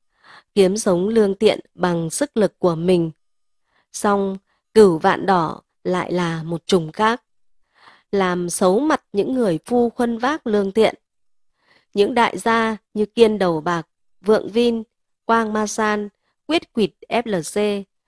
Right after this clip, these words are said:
Lam Phá Rừng Sun Group đều hiểu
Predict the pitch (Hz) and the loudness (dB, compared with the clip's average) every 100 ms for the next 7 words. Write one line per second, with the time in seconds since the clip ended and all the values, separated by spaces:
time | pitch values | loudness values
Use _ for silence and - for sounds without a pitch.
0 | _ - 214 214 202 175 175 220 175 156 | _ -2 -2 -2 -6 -6 -4 -4 -4 -8
1 | 147 214 202 - 208 277 - _ _ _ | -10 -8 -8 -4 -2 -2 -4 _ _ _
2 | _ _ - 190 185 175 175 196 175 143 | _ _ -2 2 2 2 0 0 0 -2